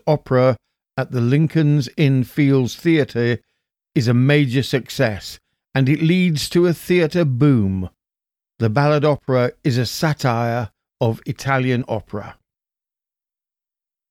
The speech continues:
The first Amish move to North America.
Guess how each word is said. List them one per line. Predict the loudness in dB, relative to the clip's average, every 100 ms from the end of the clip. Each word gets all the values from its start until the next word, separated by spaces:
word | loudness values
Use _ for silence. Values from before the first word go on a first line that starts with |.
| _ _ _
The | -2
first | 0 2 2 0 -6 _ 0
Amish | 0 2 0 0
move | 2 4 4 2
to | 0
North | 2 2 2
America. | 2 2 2 0 -6 -12 -12